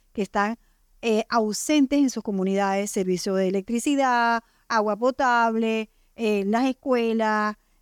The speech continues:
eh, por decirlo, salud, que bien lo acabas de, de, de mencionar? Eh, ¿qué pasa con esos servicios donde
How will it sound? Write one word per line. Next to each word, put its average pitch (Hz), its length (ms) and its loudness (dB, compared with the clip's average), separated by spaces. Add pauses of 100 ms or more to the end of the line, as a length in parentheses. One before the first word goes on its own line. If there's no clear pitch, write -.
eh, 214 180 -2
por 220 220 -2
decirlo, 233 380 -2
salud, 277 580 0 (120)
que 240 140 2
bien 220 180 -2
lo 240 80 2
acabas 240 280 2
de, 247 200 0
de, 208 360 -6
de 202 120 -6
mencionar? 220 600 0 (340)
Eh, 208 220 0 (320)
¿qué 277 120 2
pasa 285 360 0
con 262 140 0
esos 262 200 -2
servicios 220 540 0 (260)
donde 214 480 0